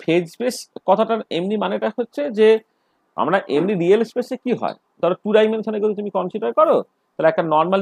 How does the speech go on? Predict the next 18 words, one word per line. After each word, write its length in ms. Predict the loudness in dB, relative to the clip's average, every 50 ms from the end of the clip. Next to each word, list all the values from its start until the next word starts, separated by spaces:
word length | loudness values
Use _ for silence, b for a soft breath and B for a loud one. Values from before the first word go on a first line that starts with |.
| 0
ইউক্লিডিয়ান 440 | -2 -4 _ -6 -4 -4 -4 -4 -6 -8 -8
স্পেসে 340 | -4 -2 -2 -2 -2 -2 -4 -4 -6 -10 _ _ _ _ _ -2
তোমার 160 | 0 0 2 4 4 2
একটা 180 | 2 2 _ -4 -4
অ্যাক্সিস 260 | -4 -4 -8 -12 -8 -4 -4
বরাবর 240 | -2 -2 -2 -4 -6 -6
তুমি 120 | -8 -8 -4 -2 -2
এক্স 140 | -2 -4 _ -10
লিখছো 200 | -10 -8 _ -4 -2
আর 60 | -2 -4
একটা 120 | -4 -6 -8
অ্যাক্সিস 220 | -8 -8 -8 -8 -8
বরাবর 200 | -6 -6 -6 -2 2
ওয়াই 160 | 4 4 4 2 -2
লিখছো। 200 | -8 -14 _ -10 -8
এবার 140 | -8 -4 -2 0
তার 120 | -2 0 0 0
বদলে 300 | 2 2 4 4 4 2